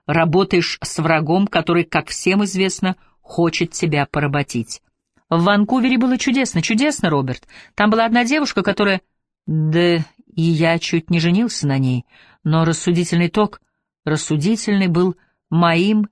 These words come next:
четыреста восемьдесят шестым. Он жил, он жил на... о, да, это была Педдер-стрит в Чайна-тауне. Он держал ресторан "Хохоток".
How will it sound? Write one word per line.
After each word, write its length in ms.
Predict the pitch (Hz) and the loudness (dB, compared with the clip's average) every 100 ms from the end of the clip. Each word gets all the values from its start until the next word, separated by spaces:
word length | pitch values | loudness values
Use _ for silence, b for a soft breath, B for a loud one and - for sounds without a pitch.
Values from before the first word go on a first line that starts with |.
| _ _ _ - | _ _ _ -4
четыреста 600 | 175 170 175 160 - 151 | -2 0 0 0 -2 -2
восемьдесят 720 | 143 - 147 143 - 143 - _ | -2 -2 -2 -4 -6 -10 -12 _
шестым. 640 | - - 147 - - 120 117 _ _ - | -10 -6 -6 -6 -4 -4 -4 _ _ -6
Он 200 | 143 135 | -4 -2
жил, 340 | 127 151 127 - _ _ - | -2 -2 -4 -10 _ _ -6
он 180 | 143 139 | -4 -2
жил 240 | 147 156 | 0 0
на... 240 | 151 147 | 0 -2
о, 240 | - 156 151 | -2 -2 0
да, 340 | 147 135 117 _ _ _ - | 0 -2 -2 _ _ _ -2
это 380 | 175 175 180 | -2 0 0
была 480 | 165 165 165 165 160 _ | 0 0 0 0 -2 _
Педдер-стрит 800 | 185 170 160 165 - 180 190 - _ _ - | 0 0 0 -2 -2 -2 -2 -6 _ _ -12
в 60 | |
Чайна-тауне. 840 | - 185 160 147 - 143 135 143 143 b b | -2 0 0 -2 -2 -2 0 -2 -4 b b
Он 140 | 170 175 | 0 2
держал 260 | 175 180 | 2 2
ресторан 540 | 175 170 180 185 196 - | 2 0 0 2 0 -4
"Хохоток". 1000 | - - 175 - 180 - 156 143 - | -10 -2 -2 0 -6 -2 -2 -2 -6